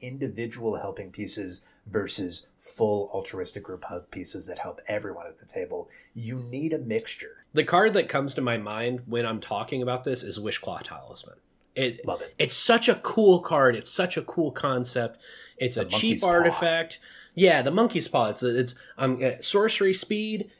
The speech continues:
Speaker 2: activate it, tutor a card, give it to somebody else. You
Speaker 1: I
Speaker 2: get
Speaker 1: love
Speaker 2: three
Speaker 1: giving
Speaker 2: charges
Speaker 1: tutors
Speaker 2: of
Speaker 1: to
Speaker 2: it.
Speaker 1: other people. That's such a powerful
Speaker 2: Yep.
Speaker 1: effect.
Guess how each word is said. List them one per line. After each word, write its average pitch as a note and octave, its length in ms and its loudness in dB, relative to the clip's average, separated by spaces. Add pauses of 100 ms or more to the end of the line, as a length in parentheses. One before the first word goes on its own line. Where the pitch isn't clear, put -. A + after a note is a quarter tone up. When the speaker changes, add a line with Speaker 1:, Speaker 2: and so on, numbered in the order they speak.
(100)
Speaker 2:
activate F#3+ 580 4
it, - 220 2
tutor F#3+ 320 6
a D#3+ 60 4
card, E3+ 440 2
give E3+ 220 6
it F3 120 -2
to D3+ 60 -4
somebody D#3+ 480 2
else. E3+ 280 6
You D#3 60 4
Speaker 1:
I F3+ 40 2
Speaker 2:
get A3+ 160 6
Speaker 1:
love B2 100 -2
Speaker 2:
three D#3 180 2
Speaker 1:
giving A3 140 4
Speaker 2:
charges A#2 380 4
Speaker 1:
tutors F#2 160 -4
Speaker 2:
of F2 60 -6
Speaker 1:
to - 60 -4
Speaker 2:
it. - 40 -8
Speaker 1:
other F#2+ 160 -6
people. F#2 260 -10
That's B2 220 -2
such F3+ 160 -4
a F#2 60 -4
powerful F#2 380 -6
Speaker 2:
Yep. F#3+ 100 0
Speaker 1:
effect. - 500 -8